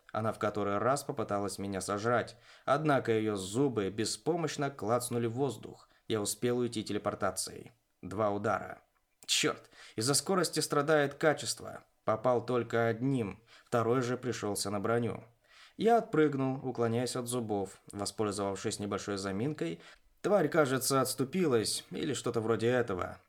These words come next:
Я, телепортировавшись к уязвимому и неприкрытому боку, нанёс три удара. Тварь пыталась менять тактики своего нападения, однако оружие у него было всего одно — зубы, а избегать огромной пасти не очень сложно,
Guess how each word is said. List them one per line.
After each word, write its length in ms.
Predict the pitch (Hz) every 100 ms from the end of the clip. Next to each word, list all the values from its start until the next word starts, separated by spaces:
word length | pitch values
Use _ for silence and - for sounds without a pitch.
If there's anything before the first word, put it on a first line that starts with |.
| -
Я, 200 | 104 113
телепортировавшись 920 | 110 110 110 - 117 107 101 113 -
к 100 | -
уязвимому 680 | 110 98 104 120 101 98
и 140 | 101 117
неприкрытому 600 | 110 110 110 107 104 98
боку, 460 | 95 156 165 170 175 - -
нанёс 420 | 113 104 117 117
три 160 | - 104
удара. 560 | 104 107 90 - - _ _ _ - _
Тварь 240 | 110 147
пыталась 500 | 147 147 147 139 131
менять 380 | 131 139 135 131
тактики 400 | - 135 - 117
своего 380 | 120 123 123 123
нападения, 800 | 120 120 120 131 127 101 98 92
однако 540 | 107 104 117 113 110 113
оружие 420 | 143 120 101 98
у 60 |
него 420 | 95 98 98 95 90 - -
было 300 | 143 151 135
всего 320 | - 127 123
одно — 500 | 120 127 135 92 - _ -
зубы, 600 | 101 117 143 92 - - _ - -
а 140 | 117
избегать 400 | 139 180 208 208
огромной 380 | 175 175 160 160
пасти 380 | 175 185 - 156
не 160 | 165
очень 300 | 190 190 120
сложно, 600 | 98 107 107 98 101 92